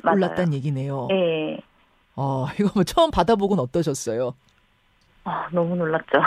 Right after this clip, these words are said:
Speaker 1: <laughs> 저희는 보일러가 고장났나? 이런 생각도 많이 했죠. 한 번에 이렇게 오르는 거는 저희 이제 가정에 많이 부담이 되지만 이 미리 주의를 줬으면 저희가 조금이라도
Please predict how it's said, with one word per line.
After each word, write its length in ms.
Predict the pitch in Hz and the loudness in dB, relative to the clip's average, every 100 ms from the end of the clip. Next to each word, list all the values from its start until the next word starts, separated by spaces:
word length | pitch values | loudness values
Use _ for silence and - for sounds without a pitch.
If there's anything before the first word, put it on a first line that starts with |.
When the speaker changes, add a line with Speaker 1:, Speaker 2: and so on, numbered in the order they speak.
| - 165 | 4 4
Speaker 1:
<laughs> 320 | 139 151 - | 2 -2 0
저희는 460 | 196 208 190 175 165 | 4 4 2 0 -4
보일러가 440 | 175 170 202 302 | -4 0 2 2
고장났나? 560 | 214 180 190 180 165 196 | 2 0 0 -2 0 0
이런 140 | 233 247 | 2 2
생각도 260 | 170 147 | 2 -2
많이 180 | 156 160 | -2 -2
했죠. 320 | 160 - - - - | -6 -10 -12 -12 -8
한 180 | - 339 | 2 6
번에 440 | 427 440 285 233 208 | 6 6 6 6 6
이렇게 300 | 233 240 214 | 4 6 6
오르는 420 | 165 170 196 214 | 6 6 4 4
거는 240 | 180 165 165 | 4 2 0
저희 420 | 170 170 175 175 | 2 4 2 0
이제 320 | 170 165 165 165 | -2 -4 -4 -6
가정에 340 | - 170 208 185 | -6 0 2 4
많이 200 | 170 165 | 2 -2
부담이 380 | - 175 175 165 | -2 2 2 0
되지만 560 | 156 156 160 165 160 - _ - | -2 0 2 0 -2 -8 _ -6
이 100 | 202 | -2
미리 440 | 170 277 240 185 180 | 4 6 6 6 4
주의를 280 | 196 185 160 | 2 2 2
줬으면 260 | 156 151 147 | 0 0 2
저희가 300 | 165 170 180 | 2 2 2
조금이라도 800 | 254 262 320 190 156 165 165 | 2 4 4 4 2 0 0